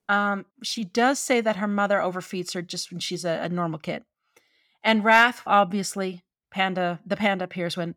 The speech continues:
Mai is freaking out. So four out of seven <laughs> isn't bad. <laughs>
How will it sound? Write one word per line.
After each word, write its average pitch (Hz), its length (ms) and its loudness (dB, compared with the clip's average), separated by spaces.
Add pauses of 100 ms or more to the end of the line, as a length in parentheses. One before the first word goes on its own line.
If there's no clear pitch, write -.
Mai 165 340 -2
is - 160 -10
freaking 160 300 -8
out. 156 240 -8
So 190 300 0
four 226 300 0
out 196 140 2
of 180 60 -8
seven 196 360 0
<laughs> - 0 -
isn't 202 280 -4
bad. 196 500 -2
<laughs> 208 380 -6